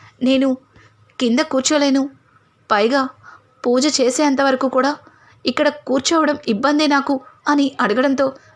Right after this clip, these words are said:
దానికి పంతులు గారు, "అమ్మా, మీరు కూర్చోకపోయినా పర్వాలేదు,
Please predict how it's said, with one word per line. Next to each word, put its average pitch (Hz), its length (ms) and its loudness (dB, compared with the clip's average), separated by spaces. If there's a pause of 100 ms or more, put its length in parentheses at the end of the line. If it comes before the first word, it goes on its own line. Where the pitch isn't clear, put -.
(100)
దానికి 233 320 0
పంతులు 233 360 0
గారు, 262 240 0 (400)
"అమ్మా, 247 340 2 (500)
మీరు 226 240 2
కూర్చోకపోయినా 262 680 0
పర్వాలేదు, 254 560 0